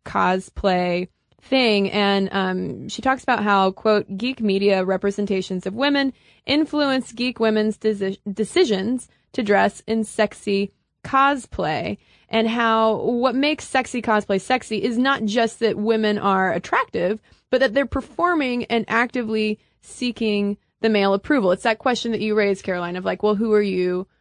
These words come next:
performing this for?" And obviously for professional cosplayers who make money off of other people buying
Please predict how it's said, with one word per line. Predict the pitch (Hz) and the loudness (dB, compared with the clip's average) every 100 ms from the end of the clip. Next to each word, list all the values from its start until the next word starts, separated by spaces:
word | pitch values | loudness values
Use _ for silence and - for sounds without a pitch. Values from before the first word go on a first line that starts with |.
| _ | _
performing | - 214 202 185 185 | -4 -2 0 -2 -4
this | 175 185 | -6 -8
for?" | - 349 202 320 | 0 4 4 2
And | 294 320 | -2 -2
obviously | 453 427 339 294 302 302 | -2 2 0 0 -2 -2
for | 311 294 294 | 0 0 0
professional | 302 311 339 339 294 | 0 0 -2 0 -4
cosplayers | 269 262 294 269 254 240 | 0 0 0 0 0 0
who | 254 | -2
make | 247 254 240 | -2 -2 -2
money | 233 269 240 233 _ _ - | -2 -2 -2 -4 _ _ 0
off | 233 247 - | 2 2 2
of | 233 226 214 | 2 2 2
other | 240 262 | 0 -2
people | 240 262 233 202 | -4 -2 0 2
buying | 208 220 214 196 208 | 2 0 0 0 -2